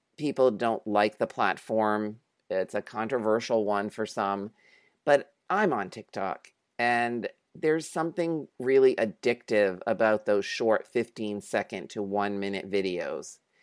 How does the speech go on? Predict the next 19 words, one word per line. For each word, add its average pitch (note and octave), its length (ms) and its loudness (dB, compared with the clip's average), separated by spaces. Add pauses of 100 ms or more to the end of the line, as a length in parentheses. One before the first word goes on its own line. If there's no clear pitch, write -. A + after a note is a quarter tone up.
(460)
And C#3 440 0 (100)
it's E3+ 180 -2
fun A2+ 640 0 (140)
to C#3+ 100 -6
play A#2 280 4
with A2+ 140 4
a A2 80 4
new G2+ 160 -2
platform. F#2 800 0 (800)
I'm C#3 400 2 (160)
playing E3 400 0
with C#3 160 4
the D3+ 80 2
format. A#2+ 680 0
Am G2+ 120 -6
I F#2+ 60 -6
gonna G2+ 180 -4
answer G#2 320 -8
questions? D3 1200 -2